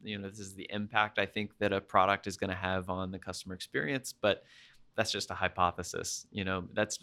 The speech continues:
that's a way to measure success down the line. But in the end,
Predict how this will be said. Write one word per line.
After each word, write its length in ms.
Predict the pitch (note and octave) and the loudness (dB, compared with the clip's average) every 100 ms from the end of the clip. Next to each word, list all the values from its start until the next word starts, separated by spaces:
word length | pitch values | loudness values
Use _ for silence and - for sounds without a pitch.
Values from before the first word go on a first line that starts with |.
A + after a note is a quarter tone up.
| - G#2+ | -8 -4
that's 160 | G#2+ | 0
a 60 | G2+ | 2
way 180 | G2+ G2+ | 2 4
to 80 | |
measure 320 | F#2+ F#2+ F#2 F#2 | 2 -2 -4 -6
success 420 | - - F#2 F#2 | -6 -8 -8 -6
down 220 | F2+ F2 | -6 -4
the 80 | F2 | -4
line. 440 | F2+ F2+ F2+ F2+ | -2 -2 -2 -4
But 280 | F2+ F#2 - _ - _ _ | 0 0 -2 _ -20 _ _
in 140 | B2 A#2+ | 4 6
the 180 | A2 G#2 | 6 6
end, 500 | G#2+ G#2 G2+ G2 | 6 6 2 -2